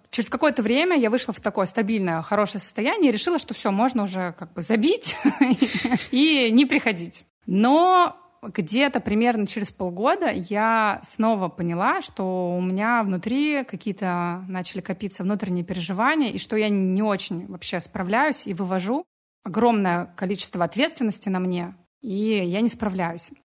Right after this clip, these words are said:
Но была такая проблема, что так как я работаю, и я по факту одна занимаюсь Никитиным воспитанием, мне было очень сложно найти время на к-,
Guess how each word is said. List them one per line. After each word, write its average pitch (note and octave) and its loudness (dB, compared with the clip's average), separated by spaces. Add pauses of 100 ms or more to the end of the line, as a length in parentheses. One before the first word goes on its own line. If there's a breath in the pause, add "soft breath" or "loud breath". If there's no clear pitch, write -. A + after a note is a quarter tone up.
(120)
Но G#3+ 2
была B3+ 6
такая C4+ 2
проблема, D4 0
что A#3+ -4
так A3 0
как A3 -10
я A3 2
работаю, A3 0
и A3 -8
я F#3 -2 (240)
по G3+ -2
факту - 0
одна A3 -2
занимаюсь F#3+ -2
Никитиным F#3 -4
воспитанием, F#3 -4 (260)
мне A3+ 4
было B3+ 6
очень A#3 4
сложно G3+ 0
найти F#3 -4
время B3 2
на G3 -2
к-, - -20